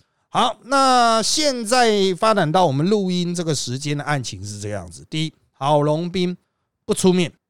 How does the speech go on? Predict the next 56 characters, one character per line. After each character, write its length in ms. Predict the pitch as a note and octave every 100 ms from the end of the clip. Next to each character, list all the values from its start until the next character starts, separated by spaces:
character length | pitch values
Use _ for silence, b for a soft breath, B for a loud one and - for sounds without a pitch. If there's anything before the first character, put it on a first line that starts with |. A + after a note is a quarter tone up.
| _
他 140 | A#3+
透 320 | C4 C#4 A3+
过 260 | F#3+ A3+ G#3
游 220 | E3 E3+
淑 260 | E3+ D3+ D3+
慧 180 | F3 C#3+
放 320 | - D#3 A2+
话， 220 | C#3 A2
不 140 | - D#3+
断 160 | G#3
的 120 | F3
丢 260 | C3+ D3 C#3+
资 220 | - C3+
料。 200 | C3 G#2 - -
就 160 | D#4
那 80 | C4+
个 100 | B3+
放 240 | A#3+ A#3+
出 120 | G#3+ A3
来 120 | E3+
的 80 | E3+
资 160 | -
料， 160 | F3 D#3
我 80 | C3
认 220 | G3 D#3
为 300 | A#2+ A2 A#2
郝 300 | - C#3 D3+
龙 240 | D3+ E3 F#3
斌 280 | F#3 F#3
跟 280 | F3 E3+ E3+
蒋 160 | E3 A#2+
万 140 | D3
安 120 | C#3+
应 80 | C#3+
该 140 | C#3+ C#3
有 180 | G#2+
一 60 | G#2+
些 360 | A2+ A#2+ A2 A2 B B B
资 180 | - C#3+
讯 160 | C#3+
上 260 | A#2 C#3 G#2+
的 80 | F#2+
联 260 | E2+ D#2+
系， 260 | F2+ - F#2
我 60 | E2
们 100 | A#2+
不 80 | G#3+
能 160 | F3
说 100 | D#3+
是 120 | E3+ E3
串 260 | E3+ C3
证 180 | A#2 B2
啊， 220 | E2 E2 G2
但 160 | F3 F3+
就 120 | F3+
是 180 | F#3+